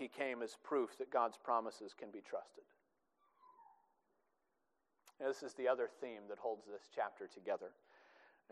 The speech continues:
So as you glance through Matthew chapter two, it shows up in this refrain that meets us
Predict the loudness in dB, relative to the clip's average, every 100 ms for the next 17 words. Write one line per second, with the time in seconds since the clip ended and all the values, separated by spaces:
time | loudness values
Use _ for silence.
0 | -4 8 12 12 10 2 8 10 12 10
1 | 6 6 10 12 10 4 6 8 8 8
2 | 2 6 6 6 8 10 12 12 12 12
3 | 6 4 4 0 0 6 8 8 4 0
4 | 0 2 2 6 4 4